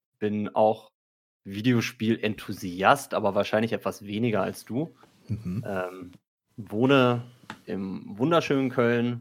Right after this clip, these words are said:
Speaker 1: wo heute ein, auch ein richtig schönes, äh, Kölner Weihnachtswetter ist, so
Speaker 2: Mhm.
Speaker 1: mit
Speaker 2: Regen.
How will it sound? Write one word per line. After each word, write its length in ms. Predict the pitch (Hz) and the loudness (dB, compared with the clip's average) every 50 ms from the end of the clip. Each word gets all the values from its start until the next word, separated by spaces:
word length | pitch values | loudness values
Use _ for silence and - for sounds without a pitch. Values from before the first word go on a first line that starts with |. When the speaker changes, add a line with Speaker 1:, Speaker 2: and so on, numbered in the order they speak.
| 117 | -8
Speaker 1:
wo 200 | 107 104 104 101 | -6 -4 -4 -2
heute 280 | 98 101 104 98 113 101 | 0 -2 -2 -2 -2 -4
ein, 360 | 85 82 101 104 95 95 - - | -2 -2 -4 -4 -6 -8 -8 -6
auch 200 | - - 107 - | -4 -4 -2 -2
ein 120 | 101 104 | -4 -4
richtig 260 | 101 107 - - 107 - | -4 -6 -6 -6 -6 -2
schönes, 380 | - 107 107 107 104 - - | -2 0 0 0 -2 -4 -6
äh, 240 | - 95 95 90 90 | -6 -4 -2 -2 -4
Kölner 500 | - - 113 110 110 110 107 104 104 104 | -2 0 0 2 2 2 2 2 2 4
Weihnachtswetter 600 | 104 107 117 127 123 123 - - 117 - - 110 | 4 4 4 4 0 0 -2 -4 -2 0 0 0
ist, 380 | 80 98 110 - - - - - | 0 -2 -4 -6 -10 -16 -14 -8
so 120 | 101 101 | -6 -4
Speaker 2:
Mhm. 60 | 101 95 | -4 -4
Speaker 1:
mit 200 | 98 95 107 113 - - _ _ _ _ - - | -4 -6 -8 -12 -16 -20 _ _ _ _ -12 -8
Speaker 2:
Regen. 340 | 98 101 101 104 101 107 | -6 -4 -4 -4 -4 -6